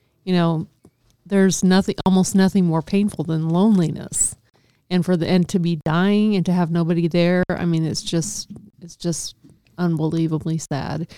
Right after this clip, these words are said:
and not helpful, 'cause they were going to die. If they were going to die, they were going to die anyway.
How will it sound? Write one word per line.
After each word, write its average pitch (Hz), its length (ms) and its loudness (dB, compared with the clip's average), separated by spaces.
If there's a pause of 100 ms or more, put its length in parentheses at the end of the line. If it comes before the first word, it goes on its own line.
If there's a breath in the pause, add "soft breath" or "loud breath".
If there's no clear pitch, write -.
(220 loud breath)
and 214 220 4
not 196 220 4
helpful, 175 540 -2 (460)
'cause 196 220 2
they 202 120 0
were 196 340 2 (120)
going 220 280 4
to 208 100 0
die. 196 240 4
If 185 180 0
they 196 120 2
were 185 120 2
going 175 280 2
to 180 100 0
die, 160 260 0
they 160 140 -2
were 156 160 -6
going 160 320 -6
to 165 100 -6
die 151 240 -4
anyway. 151 580 -6